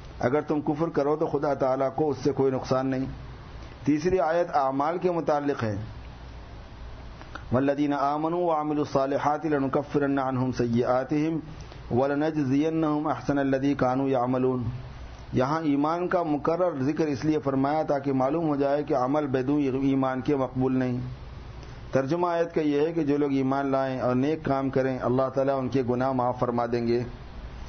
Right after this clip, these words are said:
یعنی جہنم سے ان کو نجات دیں گے اور ان کو جزائے حسن دیں گے۔ میرا مقصود جو کچھ تھا وہ بحمد اللہ حاصل ہو گیا کہ ایمان و عمل صالح مقصود اصلی ہے اور مجاہدہ اسی کی تکمیل کے واسطے ہے کہ بغیر مجاہدے کے عمل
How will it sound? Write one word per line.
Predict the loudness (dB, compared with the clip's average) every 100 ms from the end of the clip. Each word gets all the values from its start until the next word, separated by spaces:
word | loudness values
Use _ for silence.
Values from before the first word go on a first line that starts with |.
| -6 -2
یعنی | 0 0
جہنم | 0 2 0 0
سے | 0
ان | 0
کو | 0
نجات | 0 2 2 0 0
دیں | 0
گے | 0 -2 -4 -12 -14 -14 -8 0
اور | 0
ان | 2
کو | 0 2
جزائے | 2 2 0 0 -2
حسن | 0 0 0
دیں | 0
گے۔ | 0 -2 -6 -12 -14 -14 -14 -14 -2
میرا | 2 2 2
مقصود | 0 0 0 2
جو | 2 2
کچھ | 0 2
تھا | 2
وہ | 2
بحمد | 0 0 2 2
اللہ | 2
حاصل | 2 0 2
ہو | 2 2
گیا | 2 2 -2 -8 -14 -14 -2
کہ | 2
ایمان | 2 2 2 0
و | 0
عمل | 0 0 0
صالح | 2 2 2
مقصود | 0 0 0 0
اصلی | 0 2 2 2 2
ہے | -2 -8 -14 -14 -10 -2
اور | 0
مجاہدہ | 0 0 2 2 0
اسی | 0 0 -2 0
کی | 0
تکمیل | 0 0 0 2
کے | 2
واسطے | 2 0 0 0
ہے | 2
کہ | 0
بغیر | 0 2 0
مجاہدے | 0 2 2 2 0
کے | 2 2
عمل | 2 2